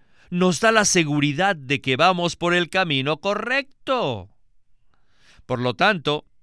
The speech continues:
disfrutaremos la paz aquí.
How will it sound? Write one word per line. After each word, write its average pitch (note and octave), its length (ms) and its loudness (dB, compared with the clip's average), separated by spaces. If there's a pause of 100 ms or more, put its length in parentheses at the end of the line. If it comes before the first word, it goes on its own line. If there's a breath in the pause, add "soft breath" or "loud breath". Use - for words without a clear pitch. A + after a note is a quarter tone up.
disfrutaremos C3 1200 -2
la B2 220 0
paz D3 560 -8
aquí. G2+ 580 -8